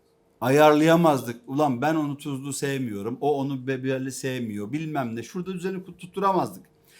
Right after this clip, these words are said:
Bakın kainatın içerisindeki o muhteşem ekosistem dedikleri Cenab-ı Hakk'ın muhteşem rububiyetinin tezahürüne bakın. Nasıl detay detay, hiç unutmayarak,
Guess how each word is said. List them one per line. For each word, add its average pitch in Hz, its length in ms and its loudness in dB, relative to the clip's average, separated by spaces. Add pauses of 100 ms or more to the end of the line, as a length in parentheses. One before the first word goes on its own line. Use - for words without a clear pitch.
(400)
Bakın 208 680 4
kainatın 175 960 4
içerisindeki 151 680 -6
o 151 120 2
muhteşem 147 720 -4
ekosistem 147 840 -2
dedikleri 131 500 -6
Cenab-ı 135 400 0
Hakk'ın 135 260 -2
muhteşem 135 680 -2
rububiyetinin 127 680 -4
tezahürüne 123 680 -6
bakın. 131 260 -6 (1120)
Nasıl 151 640 0 (200)
detay 139 600 -2
detay, 92 440 -6 (460)
hiç 220 320 -6
unutmayarak, 123 760 -4